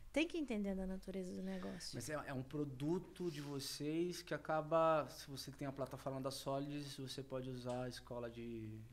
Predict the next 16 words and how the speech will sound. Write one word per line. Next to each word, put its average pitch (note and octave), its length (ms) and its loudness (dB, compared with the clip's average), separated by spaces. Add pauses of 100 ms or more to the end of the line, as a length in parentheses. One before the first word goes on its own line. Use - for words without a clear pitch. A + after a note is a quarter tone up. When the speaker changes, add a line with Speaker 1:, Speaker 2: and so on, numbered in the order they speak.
Speaker 2:
a A2 40 -12
escola A2 360 -6
de A2 140 -4
Speaker 1:
Pode, B3 280 6
Speaker 2:
pessoas. D4 140 0
Speaker 1:
não, D#4+ 140 4
e B3+ 100 4
ele A#3 160 8
tá D#4 200 8
aberto D4+ 320 4
pra D4 120 0
quem D4 160 -2
não D4+ 220 4
é D#4+ 100 4
cliente C4+ 480 2
também. B3+ 540 6